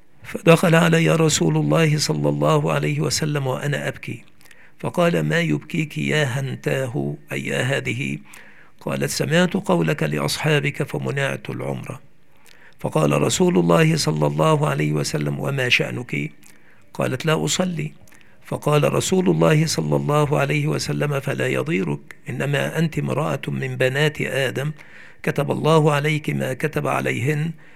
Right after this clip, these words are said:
فكوني في حجتك فعسى الله أن يرزقكيها'"،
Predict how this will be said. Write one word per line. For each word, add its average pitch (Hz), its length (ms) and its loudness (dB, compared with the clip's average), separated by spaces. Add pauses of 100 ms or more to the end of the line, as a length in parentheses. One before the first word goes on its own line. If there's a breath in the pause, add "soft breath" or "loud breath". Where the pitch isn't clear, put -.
فكوني 147 600 2
في 160 240 -2
حجتك 147 960 -4
فعسى 147 400 0
الله 147 560 -2
أن 135 100 -8
يرزقكيها'"، 143 1120 -2